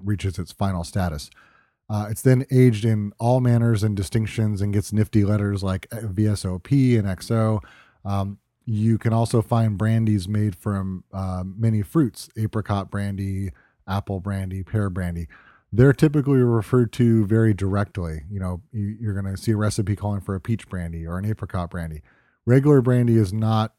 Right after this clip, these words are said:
um, referred to as a grape brandy, I guess, because it would be weird to call it that. But anyway, uh, brandy is a rabbit hole all of its own. There's, um, I'm gonna put a link to the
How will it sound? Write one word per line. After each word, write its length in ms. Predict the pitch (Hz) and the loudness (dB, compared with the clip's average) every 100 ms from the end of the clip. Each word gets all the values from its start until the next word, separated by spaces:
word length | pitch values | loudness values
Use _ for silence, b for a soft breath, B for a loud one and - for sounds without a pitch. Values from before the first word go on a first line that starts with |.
| _ | _
um, 540 | 104 98 98 95 95 - _ - | -8 -6 -6 -6 -10 -14 _ -8
referred 420 | 107 104 131 131 | -4 0 2 2
to 140 | 117 104 | 2 0
as 100 | 95 | 0
a 40 | |
grape 280 | 90 135 147 | 0 0 -2
brandy, 380 | 107 101 101 110 | -4 -4 -2 -2
I 80 | 101 | -2
guess, 220 | 104 104 | -4 -6
because 320 | - - 95 | -6 -6 -6
it 40 | |
would 120 | 95 87 | -6 -8
be 100 | 92 | -6
weird 280 | 101 101 | -4 -4
to 60 | 87 | -6
call 260 | - 127 92 | -4 -2 -2
it 80 | |
that. 260 | 85 87 104 b b b | -4 -6 -8 b b b
But 120 | 113 | 0
anyway, 360 | 139 123 110 113 - | 2 4 4 2 -4
uh, 220 | 110 107 | -4 -4
brandy 520 | 101 120 143 151 143 - | 0 2 4 4 2 2
is 600 | 135 131 135 123 - - _ _ _ _ - | 4 6 6 4 -2 -12 _ _ _ _ -12
a 260 | 139 135 | -6 -2
rabbit 400 | 117 113 123 143 | 0 4 4 4
hole 260 | 120 131 117 | 2 2 0
all 220 | 101 113 | 0 0
of 80 | 123 | 0
its 180 | 127 - | 0 0
own. 320 | 104 107 110 | 0 0 -4
There's, 360 | 104 104 101 - | -4 -2 -4 -6
um, 320 | 101 98 98 | -6 -6 -6
I'm 60 | 107 | -4
gonna 100 | 113 | -2
put 140 | 117 | -2
a 40 | |
link 260 | 101 117 113 | 0 0 -2
to 100 | - | -2
the 240 | 101 98 | 0 0